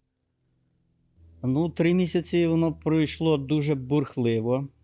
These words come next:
Е, саме головне хочу сказати, що я, приймаючи участь в усіх цих подіях кожен день,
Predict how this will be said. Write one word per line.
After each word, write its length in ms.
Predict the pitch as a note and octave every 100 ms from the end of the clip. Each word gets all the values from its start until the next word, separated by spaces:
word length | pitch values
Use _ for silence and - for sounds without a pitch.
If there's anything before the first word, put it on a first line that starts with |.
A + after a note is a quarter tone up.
| _ _ _ - -
Е, 320 | - B2 A#2+
саме 400 | G#2+ - C#3 C#3+
головне 380 | C3 C#3 C#3 C#3+
хочу 320 | C3 C#3 -
сказати, 600 | B2+ - B2+ C3+ C3+ C3+
що 440 | A#2+ - C3 B2+ B2+ _ _ _ _ _ -
я, 580 | B2 A#2 C#3 C#3+ C3+ - _ _ _ _ A#2 -
приймаючи 720 | C#3 C#3 D#3 D3+ C#3 C#3+ C#3 -
участь 800 | F3+ E3+ - G#2 G#2 - - - _ _ _ _ _
в 40 |
усіх 300 | B2+ - E3
цих 180 | E3 F3 -
подіях 460 | E3 D3 C#3 A2 G#2+
кожен 360 | C#3+ C#3+ D#3+
день, 240 | C#3+ A#2+